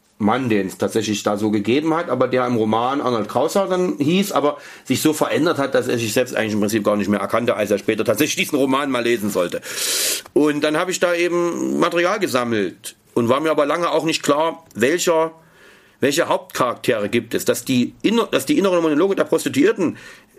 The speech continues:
wesentliche Säulen des Romans sind, war mir klar. Erst dachte ich sogar, dass der besteht nur aus inneren Monologen von Prostituierten.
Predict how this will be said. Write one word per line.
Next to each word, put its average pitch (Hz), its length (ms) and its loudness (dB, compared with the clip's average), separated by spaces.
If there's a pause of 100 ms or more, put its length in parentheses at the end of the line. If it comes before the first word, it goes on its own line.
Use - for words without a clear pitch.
(260)
wesentliche 165 480 0
Säulen 170 320 2
des 156 120 -2
Romans 156 280 2
sind, 143 120 2
war 135 120 2
mir 131 120 2
klar. 107 300 0
Erst - 180 0
dachte 147 200 0
ich 123 80 -2
sogar, 127 260 2
dass 120 220 -6
der 123 80 4
besteht 123 260 -2
nur 139 180 4
aus 127 100 -4
inneren 127 260 0
Monologen 117 320 2
von 110 120 0
Prostituierten. - 600 -2